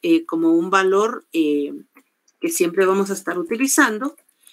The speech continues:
Lo dejamos inmovilizado, copiamos la fórmula y ahí tenemos el valor. Si yo me sitúo, por ejemplo, en este, eh, en el tercer mes, voy a observar que tengo, eh,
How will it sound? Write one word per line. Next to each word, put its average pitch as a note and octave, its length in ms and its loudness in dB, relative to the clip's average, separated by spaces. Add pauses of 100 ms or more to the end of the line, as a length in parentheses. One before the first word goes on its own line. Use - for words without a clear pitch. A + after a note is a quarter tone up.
(300)
Lo E3+ 160 0
dejamos F3 520 0
inmovilizado, A3 880 0
copiamos F3+ 460 -2
la A3 180 2
fórmula A3 600 0
y E3+ 100 -4
ahí E3 180 4
tenemos F#3 680 -2 (340)
el E3+ 160 2
valor. D3+ 320 0
Si - 200 -8
yo A3 120 0
me C4+ 120 0
sitúo, B3 520 -2
por E3 180 -4
ejemplo, E3+ 420 0
en G#3 100 0
este, G3+ 580 2
eh, D#3 260 0
en D#3 120 -6
el D3+ 100 -10
tercer G3 400 -2
mes, A#3+ 400 -2 (960)
voy F#3 200 2
a G#3+ 60 0
observar A#3 720 0
que G3 120 -2
tengo, G#3+ 800 -2
eh, D#3 380 2